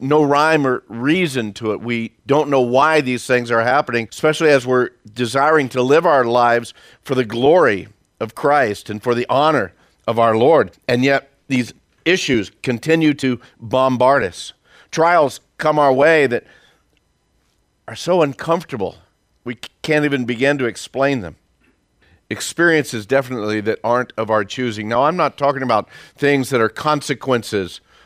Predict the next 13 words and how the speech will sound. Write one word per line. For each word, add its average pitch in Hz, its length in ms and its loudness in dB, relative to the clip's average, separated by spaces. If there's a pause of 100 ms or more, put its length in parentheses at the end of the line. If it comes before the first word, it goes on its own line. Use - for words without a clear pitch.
(140)
of 117 100 0
our 120 100 4
bad 110 320 0
choices. - 800 -2 (380)
I'm 113 100 -4
not 151 180 0
talking 165 280 2
about 135 340 2
the 127 100 0
fact 135 340 0
that 117 260 -2
we, 131 240 2
we 120 340 -2